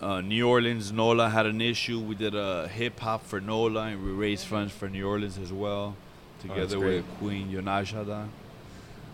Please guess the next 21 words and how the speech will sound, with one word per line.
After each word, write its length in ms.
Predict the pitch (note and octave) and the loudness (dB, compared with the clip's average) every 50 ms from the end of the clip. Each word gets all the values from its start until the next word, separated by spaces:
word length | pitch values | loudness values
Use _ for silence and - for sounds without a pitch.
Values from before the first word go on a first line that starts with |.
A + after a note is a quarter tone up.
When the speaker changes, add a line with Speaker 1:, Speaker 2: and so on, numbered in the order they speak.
| - - | -8 -4
Speaker 1:
Um, 640 | F#2 F#2 F#2 F2 F2 F2 F2 E2+ E2+ E2 D#2+ D#2+ D#2 - - | -2 0 0 0 0 0 0 0 -2 -2 -4 -6 -8 -10 -8
you 60 | G#2+ G#2 | -6 -2
know, 100 | G#2+ G2+ | -2 0
Legacy 540 | F#2+ F#2 G2+ G#2 G#2 G2+ G2+ F#2+ - A2 G#2 | 2 4 4 4 4 4 2 2 0 0 0
was 120 | G2+ F#2+ - | 0 0 0
part 260 | - G#2 G2 F#2+ F#2+ | 2 2 4 4 4
of 80 | F#2+ | 4
that 160 | G2 F#2+ F#2+ F#2 | 4 4 4 2
as 140 | F#2 F2+ | 0 0
well. 420 | G2 G2 G#2 G#2 G2+ G#2 G#2 G2+ F2 - - - - - - - - - - - - - - - - - - - - - - - - - - | 0 2 2 2 2 0 -2 -4 -6 -10 -14 -16 -18 -18 -18 -18 -16 -16 -16 -16 -16 -16 -16 -16 -16 -16 -16 -16 -14 -14 -14 -14 -14 -14 -14
So, 380 | - - - A2 G2+ G2 F#2 - | -8 -2 2 2 4 4 2 2
so 180 | - - A2 | 2 0 0
to 160 | F#2 - B2 B2 | 0 2 2 4
be 160 | B2+ C#3 D3 | 6 8 8
able 160 | D3 C#3+ D3+ | 8 6 4
to 120 | D3 C#3 | 2 0
use 240 | C3 C3+ C#3 C3+ B2 | 2 4 4 2 2
the, 100 | A#2+ A#2+ G#2 G2+ G#2 | 0 -6 -8 -4 0
the 160 | A#2 A2+ A2 | 2 2 4
location 600 | A2 G#2+ G#2+ G#2 - B2 A#2 B2 - - B2+ A#2 | 4 2 2 2 2 2 2 2 0 -2 -4 -6
for, 600 | - - - A2 G#2 G2+ G2 G2 F#2+ F2+ F#2 F2 | -6 -2 0 2 2 2 2 2 2 2 0 -2